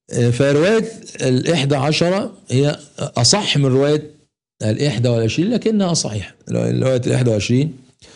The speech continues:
آه، صحيح. من العلماء من رجح رواية الإحدى عشر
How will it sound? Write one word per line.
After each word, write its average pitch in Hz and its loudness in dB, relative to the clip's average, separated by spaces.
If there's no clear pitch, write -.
آه، 113 2
صحيح. 98 0
من 156 4
العلماء 185 2
من 170 0
رجح 165 -2
رواية 151 0
الإحدى 120 -2
عشر 107 -2